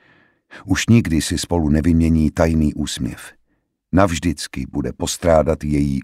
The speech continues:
uklidňující přítomnost. Evě se vybavovaly střípky konverzací z průběhu dne.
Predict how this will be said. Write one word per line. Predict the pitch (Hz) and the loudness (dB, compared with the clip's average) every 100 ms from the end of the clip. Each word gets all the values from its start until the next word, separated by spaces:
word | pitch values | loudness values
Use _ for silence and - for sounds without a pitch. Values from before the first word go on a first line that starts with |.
| - | -4
uklidňující | 104 90 87 82 78 71 76 | -4 0 0 2 0 -2 -6
přítomnost. | 67 78 67 58 55 - - - - _ _ _ _ _ _ _ _ _ _ _ _ _ _ _ _ _ - | -6 -8 -6 -6 -6 -10 -12 -14 -20 _ _ _ _ _ _ _ _ _ _ _ _ _ _ _ _ _ -4
Evě | 107 110 107 123 123 | -2 0 2 4 2
se | - - 104 | 0 0 2
vybavovaly | 98 101 107 101 95 104 | 2 2 2 0 0 -2
střípky | 95 - 95 - 98 | -4 -4 -4 -2 -6
konverzací | - 92 92 92 95 92 95 | -2 0 2 2 0 -2 -4
z | 92 | -6
průběhu | - 85 87 78 85 | -4 -2 -2 0 -2
dne. | 76 73 67 | -2 -4 -4